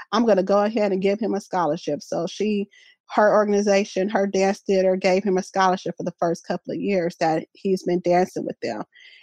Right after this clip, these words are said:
And so that's been a blessing. So parents, you just never know. Or there's a lot of low-cost programs too, free or low-cost programs that are available out there for whatever it is that your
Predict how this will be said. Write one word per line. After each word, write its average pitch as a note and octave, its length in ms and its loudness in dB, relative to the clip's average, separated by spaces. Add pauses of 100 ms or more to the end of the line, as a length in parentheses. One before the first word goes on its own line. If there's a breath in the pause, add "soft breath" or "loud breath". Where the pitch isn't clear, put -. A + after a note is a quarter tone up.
(120 loud breath)
And F3+ 140 2
so F3+ 200 4
that's G3 280 2
been G#3+ 160 4
a G3+ 60 2
blessing. G#3+ 420 2
So F#3 200 -2 (120)
parents, G3 500 2
you G#3 140 2
just G#3 260 2
never G3+ 360 2
know. F#3+ 440 0 (400 soft breath)
Or A#3+ 200 6
there's A#3 200 2
a G3+ 80 2
lot G#3+ 220 0
of F3+ 100 -2
low-cost A3 800 0
programs D3+ 640 -4
too, G#3+ 280 0 (140)
free A#3 220 0
or G#3+ 100 0
low-cost A3 640 0
programs F#3 600 -4
that F#3+ 160 4
are F3 180 4
available F#3 640 0
out E3+ 260 -2
there F3 180 -4
for F3+ 140 -6
whatever G#3+ 600 -2
it A3+ 120 -2
is G3+ 440 0
that F3+ 240 -4
your F#3 420 0